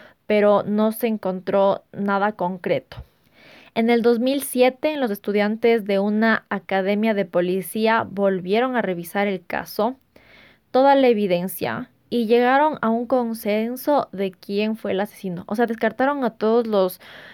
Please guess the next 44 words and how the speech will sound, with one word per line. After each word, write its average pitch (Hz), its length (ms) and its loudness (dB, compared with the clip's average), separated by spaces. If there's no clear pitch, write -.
sospechosos 214 720 -2
menos 208 320 0
a 180 100 4
uno, 185 320 0
pero 220 180 4
nunca 240 320 2
publicaron 208 560 0
el 196 140 -2
nombre 226 340 2
por 175 460 0
respeto 302 480 2
a 294 40 4
la 269 80 2
familia 208 500 0
de 170 260 -2
esta 214 280 -4
persona, 202 640 -2
o 196 60 -8
sea, 151 460 -4
a 190 80 -6
sus 196 160 -8
descendientes, 190 640 0
porque 185 240 -6
a - 20 2
la 247 100 0
final 311 280 -2
el 320 120 -2
culpable 226 400 0
ya 185 60 -2
estaba 175 260 -4
muerto, 226 380 0
entonces 185 580 -6
publicar 262 480 4
esa 285 140 -2
información 226 520 0
sería 247 300 0
más 262 260 -2
un 277 120 -4
problema 220 480 2
para 185 200 -2
la 180 120 0
familia 208 440 -2
que - 120 -10
nada. 165 420 -4